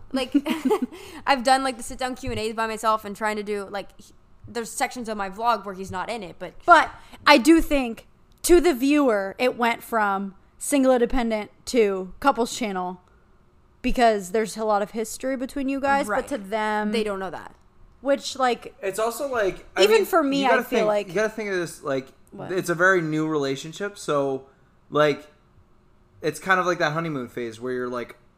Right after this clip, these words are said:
Speaker 3: constantly with each other twenty-four seven. Me and Lexi were like that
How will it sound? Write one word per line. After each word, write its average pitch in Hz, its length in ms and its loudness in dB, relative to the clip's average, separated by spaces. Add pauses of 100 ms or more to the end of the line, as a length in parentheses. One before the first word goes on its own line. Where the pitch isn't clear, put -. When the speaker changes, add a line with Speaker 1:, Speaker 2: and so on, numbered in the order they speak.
(240)
Speaker 3:
constantly 156 580 0
with 139 200 -4
each 156 140 -6
other 175 180 0
twenty-four 151 320 -8
seven. 151 300 -4 (240)
Me 147 160 -4
and 156 120 -4
Lexi 160 280 -6
were 131 120 -4
like 120 260 -6
that 123 360 -4